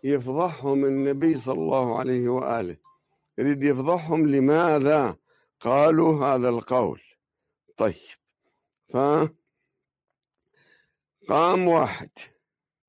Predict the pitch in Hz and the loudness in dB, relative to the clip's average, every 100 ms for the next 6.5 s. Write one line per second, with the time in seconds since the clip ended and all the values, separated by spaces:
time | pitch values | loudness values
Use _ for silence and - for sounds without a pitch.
0 | _ _ _ _ _ _ _ _ - 123 | _ _ _ _ _ _ _ _ -6 -2
1 | 139 147 143 139 - _ _ _ _ _ | 0 0 -2 -4 -12 _ _ _ _ _
2 | _ _ _ _ _ _ _ _ _ _ | _ _ _ _ _ _ _ _ _ _
3 | _ _ _ _ _ _ _ _ _ _ | _ _ _ _ _ _ _ _ _ _
4 | _ _ _ _ _ - 147 - - _ | _ _ _ _ _ -16 -14 -16 -20 _
5 | - 151 - - 185 175 151 147 135 160 | -20 -20 -16 -8 -6 -6 -8 -10 -6 -6
6 | 160 - 139 127 | -6 -8 -10 -10